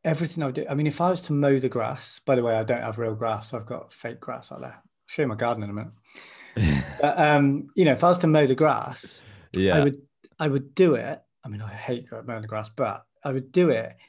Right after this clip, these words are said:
Speaker 1: in a way that I thought someone was watching to inspire somebody else to cut their grass as good as I'm doing it.
Speaker 2: Nail clippers.
Speaker 1: So, I mean,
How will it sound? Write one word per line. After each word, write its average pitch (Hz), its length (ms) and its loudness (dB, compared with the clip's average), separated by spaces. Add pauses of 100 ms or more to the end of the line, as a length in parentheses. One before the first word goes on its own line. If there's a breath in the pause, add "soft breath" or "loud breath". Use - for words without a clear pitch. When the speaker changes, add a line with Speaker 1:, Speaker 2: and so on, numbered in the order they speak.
(100)
Speaker 1:
in 139 100 -4
a 135 40 2
way 143 180 6
that 139 100 -2
I 139 80 -4
thought 160 520 0
someone 139 360 0
was 135 180 -4
watching 139 560 -8 (340 soft breath)
to - 120 -8
inspire 135 460 0
somebody 131 300 -2
else 117 240 -2
to 123 100 -12
cut 117 200 -6
their 127 100 -8
grass 117 300 -4
as 113 80 -8
good 117 140 -6
as 110 80 -8
I'm 113 160 -8
doing 113 160 -12
it. - 100 -16 (1160)
Speaker 2:
Nail 87 320 2
clippers. - 680 -10 (920)
Speaker 1:
So, 123 640 -2 (180)
I - 40 -12
mean, - 60 -8